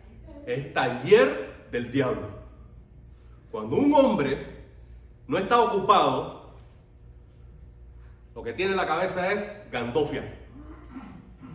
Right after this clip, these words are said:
Gandofia. No, que yo tengo problemas con esto. Primero, mira, hermano, esto es una receta bárbara. Yo creo que ninguno de nosotros aquí está padeciendo eso, por eso me siento libre de decirlo.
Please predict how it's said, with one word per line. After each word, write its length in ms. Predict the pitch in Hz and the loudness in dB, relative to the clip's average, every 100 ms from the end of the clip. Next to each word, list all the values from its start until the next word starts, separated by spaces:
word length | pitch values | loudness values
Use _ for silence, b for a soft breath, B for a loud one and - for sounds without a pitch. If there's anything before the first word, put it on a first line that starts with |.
| - - 113 | -18 -20 -6
Gandofia. 800 | 147 170 185 165 160 - 151 104 - - - - - - - - - - - - - - - - - - - - - - - - - - | -2 0 0 -2 0 0 -2 -4 -8 -14 -20 -20 -20 -20 -20 -20 -20 -20 -20 -20 -20 -20 -20 -20 -20 -20 -20 -20 -20 -20 -20 -20 -20 -8
No, 140 | 151 151 | -6 -4
que 60 | |
yo 40 | 143 | -4
tengo 200 | 165 175 | -6 -6
problemas 440 | 151 165 165 143 | -4 -2 -4 -6
con 160 | 123 147 | -6 -8
esto. 180 | 147 139 | -8 -8
Primero, 260 | 151 151 | -6 -6
mira, 160 | 131 127 | -6 -8
hermano, 200 | 117 110 - - | -10 -12 -16 -16
esto 60 | - | -8
es 60 | |
una 180 | 147 139 | -4 -4
receta 640 | - - 135 139 - - - - | -6 -10 -10 -12 -14 -20 -16 -10
bárbara. 360 | 113 101 95 | -8 -8 -10
Yo 100 | 120 | -10
creo 120 | 139 135 | -8 -8
que 80 | |
ninguno 220 | 120 131 127 | -8 -8 -8
de 20 | |
nosotros 220 | 143 123 | -8 -8
aquí 80 | 127 | -10
está 140 | 120 | -10
padeciendo 380 | 117 110 135 135 | -8 -8 -8 -8
eso, 140 | 139 113 | -8 -8
por 100 | 113 | -10
eso 120 | 135 | -8
me 60 | |
siento 220 | 123 123 107 | -10 -10 -10
libre 180 | 98 - - - - - | -12 -14 -18 -20 -20 -14
de 80 | 107 | -14
decirlo. 320 | 98 98 | -12 -14